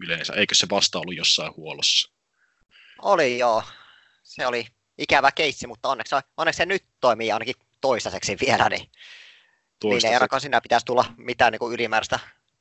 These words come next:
Speaker 2: menoa sitten siihen. Niin. Että näillä näkymin ainakin olen tulossa, mutta en sitä koskaan tiedä, mitä tapahtuu.
Speaker 1: Aikataulut ovat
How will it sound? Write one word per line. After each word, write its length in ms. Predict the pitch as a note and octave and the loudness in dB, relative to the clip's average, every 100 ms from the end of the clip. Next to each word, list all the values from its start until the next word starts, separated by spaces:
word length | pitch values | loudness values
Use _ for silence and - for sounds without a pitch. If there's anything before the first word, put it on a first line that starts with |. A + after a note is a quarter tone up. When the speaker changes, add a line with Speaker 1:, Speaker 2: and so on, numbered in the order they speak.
| _ _ - - | _ _ -8 -6
Speaker 2:
menoa 320 | C3 B2+ A#2+ G#2+ | -2 0 0 -2
sitten 260 | A2+ B2 | -4 -6
siihen. 460 | - C3+ A#2+ G#2 D#2 | -6 -6 -4 -4 -6
Niin. 240 | F2 E2 _ _ _ - | -16 -18 _ _ _ -8
Että 160 | C3 E3+ | 0 4
näillä 240 | A3+ C#3+ | 4 4
näkymin 340 | A#2+ A#2+ A#2 | 0 -6 0
ainakin 340 | C3 A#2 G#2 G#2 _ _ | 2 2 0 -10 _ _
olen 300 | - E3 A2+ | 4 6 4
tulossa, 340 | A2+ G#2+ G#2 G#2+ | 0 -4 -4 -8
mutta 200 | G#2 G#2+ | -6 -6
en 60 | |
sitä 140 | G#2+ B2 | -4 -4
koskaan 340 | A#2 - F#2+ - | -6 -4 -8 -6
tiedä, 160 | G2+ F#2 | -10 -8
mitä 220 | F2 E2+ | -8 -10
tapahtuu. 520 | F2+ - F2 - E2+ _ - - _ _ _ - - - - - - - - _ _ _ _ - | -6 -6 -8 -10 -14 _ -20 -20 _ _ _ -12 -8 -6 -6 -8 -10 -16 -20 _ _ _ _ 2
Speaker 1:
Aikataulut 720 | A2 G#2+ - - A2+ G#2 - | 6 6 4 6 6 6 2
ovat 360 | G2+ G2 - | -4 -2 -2